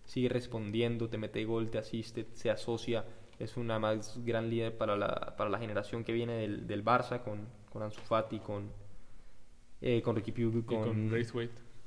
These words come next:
Speaker 1: Claro, con Braithwaite también.
Speaker 2: Sí,
Speaker 1: No,
Speaker 2: bueno.
Speaker 1: pero, pero tam-, tam-, con Pedri, no, me parece que Messi tiene que estar ahí, sin
Speaker 2: Sí.
Speaker 1: duda. Igual que Ronaldo, por el
Speaker 2: Sí.
Speaker 1: hecho de que a, a nivel de títulos, pues, ganó,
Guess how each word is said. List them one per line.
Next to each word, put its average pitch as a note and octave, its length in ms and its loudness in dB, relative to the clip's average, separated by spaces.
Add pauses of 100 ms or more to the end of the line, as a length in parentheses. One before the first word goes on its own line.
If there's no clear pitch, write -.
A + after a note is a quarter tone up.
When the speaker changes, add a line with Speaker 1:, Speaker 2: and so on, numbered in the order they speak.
(300)
Speaker 1:
Claro, E3+ 300 6
con G#2+ 140 -2
Braithwaite A#2 400 0
también. A#2 400 0 (300)
Speaker 2:
Sí, - 60 0
Speaker 1:
No, G3 80 10
Speaker 2:
bueno. D#3 140 10
Speaker 1:
pero, A#2+ 360 6
pero C3+ 240 2
tam-, B2+ 240 -4
tam-, B2+ 220 -2 (100)
con B2 160 2
Pedri, C#3+ 380 8
no, D3+ 180 4
me C3+ 100 4
parece C3 220 4
que B2+ 80 2
Messi A#2+ 260 0
tiene A2+ 180 -2
que G#2 80 -2
estar G#2+ 180 -4
ahí, G#2 120 0
sin A2+ 200 0
Speaker 2:
Sí. - 20 0
Speaker 1:
duda. G#2 260 0
Igual A2+ 240 6
que A#2 100 2
Ronaldo, G2+ 380 0
por A2 140 -2
el A2 80 2
Speaker 2:
Sí. A#2+ 60 6
Speaker 1:
hecho A#2+ 160 2
de B2 80 0
que A2+ 260 0
a, A2 260 0
a A2 60 0
nivel A#2 200 2
de B2 100 0
títulos, B2+ 340 2
pues, A2 160 0
ganó, A2+ 320 0